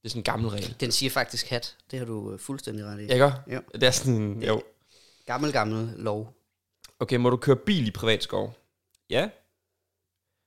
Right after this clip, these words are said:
Speaker 1: Ja, men kun hvis det er en <laughs> elbil, der ikke larmer. Det er en meget moderne regel, det tror jeg ikke på.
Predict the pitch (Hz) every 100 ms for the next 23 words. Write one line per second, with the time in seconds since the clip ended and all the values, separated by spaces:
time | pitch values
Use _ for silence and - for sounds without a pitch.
0 | _ _ - 123 131 120 139 147 127 117
1 | 107 101 139 156 - - 160 - 147 -
2 | 117 120 107 120 147 120 - - _ _
3 | _ _ _ _ _ _ _ - 113 110
4 | 98 98 101 98 95 98 98 98 92 92
5 | - 104 87 214